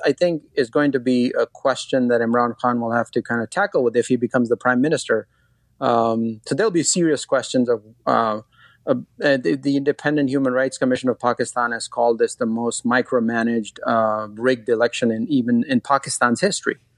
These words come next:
which is saying a lot, given that Pakistan has a checkered history with electoral politics. Uh, so even if he wins, um, there will be serious questions about the credibility and legitimacy of any government, um,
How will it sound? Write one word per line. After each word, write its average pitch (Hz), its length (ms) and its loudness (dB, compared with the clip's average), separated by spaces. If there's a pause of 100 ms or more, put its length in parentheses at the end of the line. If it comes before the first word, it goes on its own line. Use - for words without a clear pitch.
(200)
which 143 180 0
is 147 100 4
saying 143 280 4
a 117 40 4
lot, 120 440 0
given 123 240 0
that 117 160 -4
Pakistan 120 420 -2
has 113 100 0
a 113 140 2
checkered 156 400 0
history 131 320 0
with 107 160 0
electoral 113 460 2
politics. - 640 -4 (720)
Uh, 117 260 2
so 127 300 2
even 151 240 2
if 131 100 0
he 131 120 0
wins, 180 600 2
um, 117 580 2
there 131 180 0
will 139 100 2
be 120 140 -2
serious 196 480 0
questions 135 680 -2
about 113 580 2
the 113 80 -6
credibility 135 920 0 (320)
and 117 140 -2
legitimacy 117 840 0
of 113 260 2 (100)
any 123 180 2
government, 110 640 0
um, 110 480 -2